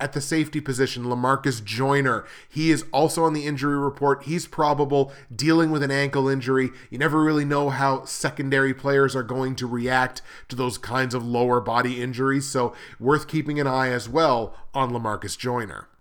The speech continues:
Obviously, you can't talk about the Cowboys' injury situation without, of course, making note of Allen Hurns. Suffered one of the most gruesome looking injuries I've ever seen in football,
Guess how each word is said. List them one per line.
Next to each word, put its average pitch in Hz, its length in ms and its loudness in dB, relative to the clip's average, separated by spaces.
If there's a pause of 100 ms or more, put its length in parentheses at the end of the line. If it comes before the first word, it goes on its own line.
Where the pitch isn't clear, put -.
(120)
Obviously, 143 440 2
you 131 100 2
can't 139 260 -4
talk 139 260 2
about 131 200 2
the 131 80 -4
Cowboys' 127 500 2
injury 127 360 0
situation 131 640 0
without, 127 360 0 (180)
of 120 180 -8
course, 131 300 -2
making 123 380 -2
note 127 260 2
of 110 400 -6
Allen 123 320 0
Hurns. 131 540 -2 (220)
Suffered 127 460 -2
one 135 180 2
of 123 120 0
the 127 120 0
most 120 420 -4
gruesome 127 840 0
looking 127 360 0
injuries 123 720 -2 (260)
I've 127 220 -2 (100)
ever 139 280 2
seen 135 400 -4
in 123 220 -8
football, 123 580 -2